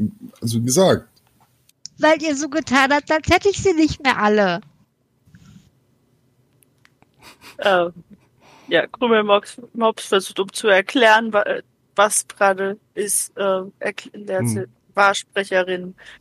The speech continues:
Speaker 3: dass sie, sie, sie hat's gesagt, also, das ist schon richtig.
Speaker 4: Ihr,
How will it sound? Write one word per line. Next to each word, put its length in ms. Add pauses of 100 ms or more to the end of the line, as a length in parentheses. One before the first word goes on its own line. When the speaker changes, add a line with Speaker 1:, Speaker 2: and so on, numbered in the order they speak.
(100)
Speaker 3:
dass 180
sie, 120
sie, 220 (540)
sie 240
hat's 280
gesagt, 680
also, 260 (1040)
das 80
ist 240
schon 160
richtig. 560 (1080)
Speaker 4:
Ihr, 180